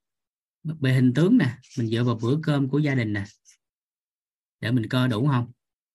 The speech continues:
liệt kê ra có bao nhiêu chất. Rồi sau đó từ cái bữa cơm đó đó mình mới bắt đầu theo dinh dưỡng học thì mình mới đưa ra là nó còn ba nhóm chất.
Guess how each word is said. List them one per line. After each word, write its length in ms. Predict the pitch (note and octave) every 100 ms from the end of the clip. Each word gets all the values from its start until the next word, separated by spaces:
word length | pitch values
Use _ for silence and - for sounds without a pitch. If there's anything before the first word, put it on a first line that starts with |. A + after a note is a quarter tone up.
| _ _ _ _ _ _ _ _ _
liệt 240 | - A#2 A2+
kê 180 | D3 C#3
ra 140 | C3+ C3
có 80 | C3+
bao 120 | C3
nhiêu 160 | B2+ B2
chất. 160 | D3+ D#3+ - _ _ _ _ _ -
Rồi 140 | - A#2+
sau 180 | D#3
đó 300 | D3+ F3+ A3+ - -
từ 160 | C3 B2
cái 100 | F3+
bữa 240 | B2+ D#3+
cơm 180 | D#3+ D3+
đó 80 | E3+
đó 140 | F#3+ G3+ - _
mình 280 | - B2 G#2+
mới 280 | B2+ D#3+ G3+ - _ _ _ _ _ _ _ _ _ _ _ _ - - _ -
bắt 160 | E3 D#3
đầu 300 | B2+ A2 G2+ -
theo 220 | - D3 C#3
dinh 140 | C#3+
dưỡng 200 | A#2 C3
học 200 | A#2+ G2+ - - _ _ _ _ _ -
thì 60 |
mình 200 | A2 G#2
mới 120 | G#2 C3+
đưa 200 | C3 B2
ra 240 | A#2+ A#2+ - _ _ _ _ -
là 180 | A2+ F#2+
nó 160 | B2 - -
còn 260 | A2 F#2+ B2
ba 220 | A#2+ A#2+
nhóm 240 | B2 D3
chất. 160 | D3